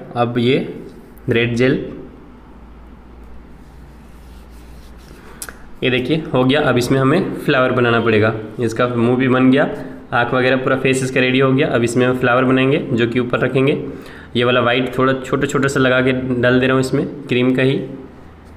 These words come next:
और नीचे pink color का border लगाना था। तो एक मोटा पतला, मोटा पतला करके इसमें लगाना है, आप लोग देख सकते हो। एक side से मोटा खींचना है, फिर round round करके, फिर पतला।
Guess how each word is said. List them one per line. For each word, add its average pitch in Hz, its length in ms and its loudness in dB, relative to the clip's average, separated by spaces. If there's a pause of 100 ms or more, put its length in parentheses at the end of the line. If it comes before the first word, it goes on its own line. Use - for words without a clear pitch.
(2000)
और 123 100 2
नीचे 123 260 2
pink 147 240 2
color 143 180 4
का 139 100 2
border 123 260 2
लगाना 117 300 2
था। 131 140 0 (680)
तो 113 80 2
एक 113 320 0
मोटा 120 320 2
पतला, 131 260 0
मोटा 123 260 2
पतला 127 240 0
करके 127 280 0
इसमें 127 240 2
लगाना 120 300 2
है, 131 220 0
आप 107 140 0
लोग 110 120 0
देख 117 140 2
सकते 117 280 -2
हो। 123 60 2
एक 120 140 0
side 117 200 -2
से 120 100 -4
मोटा 117 240 2
खींचना 123 320 0
है, - 180 -6 (100)
फिर 117 140 0
round 117 260 2
round 120 180 2
करके, 120 260 -2 (160)
फिर 120 180 -2
पतला। 117 300 0